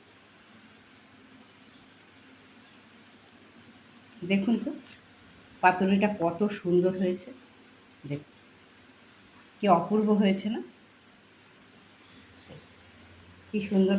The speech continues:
পাতুরি। আর এই দেখুন, এই যে চামচ দিয়ে কেটে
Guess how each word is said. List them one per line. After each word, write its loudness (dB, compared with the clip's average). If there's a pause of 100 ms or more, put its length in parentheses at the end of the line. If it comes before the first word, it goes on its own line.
পাতুরি। 0 (600)
আর 2 (160)
এই 6
দেখুন, -2 (420)
এই -2
যে -14 (560)
চামচ 2 (120)
দিয়ে 2 (540)
কেটে 2